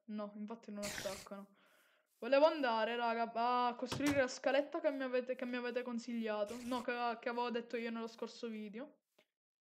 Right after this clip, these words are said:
Quindi sì, volevo fare tipo, aspetta, qua però ci serve la scala, dobbiamo fare attenzione a non cadere. Mi sa, ce l'ho la pietra, sì, eccola, ok. Dobbiamo fare così, allunghiamo questi due.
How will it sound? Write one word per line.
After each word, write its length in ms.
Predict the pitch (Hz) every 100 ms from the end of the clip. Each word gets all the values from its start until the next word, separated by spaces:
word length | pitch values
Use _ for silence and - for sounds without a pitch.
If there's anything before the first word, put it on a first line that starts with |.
| _ -
Quindi 240 | 311 294
sì, 240 | 285 285
volevo 320 | 214 254 285 311
fare 260 | 311 269
tipo, 300 | 302 294 330
aspetta, 640 | 285 - - 240 240 - 254
qua 180 | 294
però 180 | 302 277
ci 120 | 269
serve 240 | 226 240 233
la 100 | 233
scala, 280 | - - 262
dobbiamo 300 | 214 220 214
fare 140 | 214
attenzione 480 | 220 - 220 214 226
a 40 |
non 180 | 226 220
cadere. 540 | 220 214 202 208 254 _ - - - _ _ _ _ _ _ _ _ _
Mi 80 | -
sa, 160 | 233 -
ce 120 | 262
l'ho 140 | 262
la 100 | 226
pietra, 360 | 208 214 208 214
sì, 180 | - 269
eccola, 500 | 233 208 - 240 294 -
ok. 560 | 214 _ - 202 208 294 _ - _
Dobbiamo 400 | 247 226 285 311
fare 560 | 285 247 240 302 - _ _ _ _ _ _ _ _ _ _ _ -
così, 540 | - 240 226 220 247 349
allunghiamo 540 | 240 233 247 240 233
questi 360 | 226 254 294 233
due. 460 | 254 262 254 254